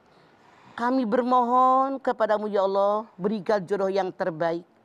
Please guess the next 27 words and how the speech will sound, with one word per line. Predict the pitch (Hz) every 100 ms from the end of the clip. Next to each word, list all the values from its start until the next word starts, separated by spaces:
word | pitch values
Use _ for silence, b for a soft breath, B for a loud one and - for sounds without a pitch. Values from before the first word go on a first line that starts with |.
| B B B B B
Namun | 208 214 214 202
seandainya | - 208 202 190 208 196
ada | 202
perasaan | 196 190 196 170 185
cemburu, | - 190 180 185 185
itu | 185 190
normal. | 180 175 160 175 175
Karena | - 180
Engkau | 180 220
berikan | 202 202 226 220
fitrah | - 285 - 247
kepada | - 220 196 185
kami. | - 160 151 151 - B B B B
Punya | 254 240 214
perasaan | - 196 - 196 185
cemburu, | - 180 170 165 165 - _
tandanya | - 202 156 180 185 175
kami | 165 165
mencintainya. | 160 156 - 151 147 147 147 147 151 B B B B -
Namun, | 208 233 240 226
ya | 233
Allah, | 226 226
kami | - 240
sadar | 220 - 202 170 156 143 - b b b
kalau | - 233
cemburu | 226 240 226 165 220 254 269 240
yang | 190 214 226